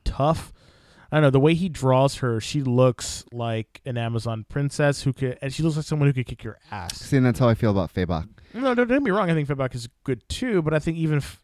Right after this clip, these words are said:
Speaker 1: even Fabok still has her a little bit more cheesecakey than, than I like.
Speaker 2: Really?
Speaker 1: For me personally, yeah. I think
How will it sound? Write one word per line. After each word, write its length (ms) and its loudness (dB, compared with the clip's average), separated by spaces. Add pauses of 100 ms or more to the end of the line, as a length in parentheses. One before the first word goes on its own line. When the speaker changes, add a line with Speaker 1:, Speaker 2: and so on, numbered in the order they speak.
Speaker 1:
even 220 2
Fabok 520 2
still 520 2 (280)
has 300 2
her 100 -2
a 80 0
little 300 2
bit 160 -2
more 260 0
cheesecakey 840 -4
than, 320 -2
than 140 -2
I 140 -4
like. 460 -12
Speaker 2:
Really? 260 0
Speaker 1:
For 120 0
me 100 2
personally, 480 -4
yeah. 200 0
I 100 0
think 280 -2